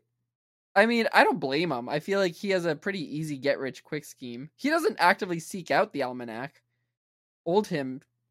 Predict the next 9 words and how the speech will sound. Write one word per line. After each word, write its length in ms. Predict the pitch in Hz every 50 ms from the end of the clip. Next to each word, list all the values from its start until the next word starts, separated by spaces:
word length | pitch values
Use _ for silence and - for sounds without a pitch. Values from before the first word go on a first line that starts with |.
| _ _ _ - 151 147
gets 300 | - 139 127 - - -
it 220 | 123 110 117 - _ _ -
and 420 | 123 123 123 123 120 123 123 123 _ _ -
puts 240 | - 139 127 - -
it 80 | 127
in 80 | 123 117
the 100 | 113 117
car, 280 | - - 107 90 85
right? 320 | 90 113 120 156 190 208